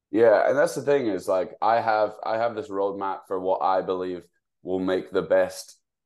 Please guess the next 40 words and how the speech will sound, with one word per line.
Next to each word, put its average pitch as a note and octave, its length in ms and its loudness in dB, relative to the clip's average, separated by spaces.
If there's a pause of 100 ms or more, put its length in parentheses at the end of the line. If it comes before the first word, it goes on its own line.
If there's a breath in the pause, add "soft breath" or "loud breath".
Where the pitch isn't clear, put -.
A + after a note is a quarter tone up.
(140)
uh, F2+ 400 4
Olympic F#2+ 440 -4
final F2 280 -2
for E2+ 160 -12
me. D#2+ 400 -10 (220)
Um, F2 440 4
that F2 260 2
would, F#2+ 180 -2 (140)
it's F#2+ 140 -4
gonna G2 160 -2
be F2 80 -4
different F2 360 -6
for E2+ 140 -2
my E2+ 140 0
teammates. C3+ 400 -4
It's - 80 -16
gonna F#2+ 140 -6
be E2 60 -4
different E2+ 360 -4
for E2 240 0
any G2+ 260 2
fifty G2 300 -4
meter F2+ 360 -2
or - 20 2
eight E2+ 80 2
hundred D#2+ 180 -4
meter C#2 160 -8
runner D#2 320 -6
in D2+ 60 -10
the C#2 80 -10
world. C#2+ 320 -2
So F#2+ 420 -2 (920)
for F#2+ 120 -6
me, A#2 220 0
I G2+ 80 2
know F#2+ 180 2
what F2 240 0 (220)
makes E2+ 400 -4
me F2 140 -6
tick. - 320 -2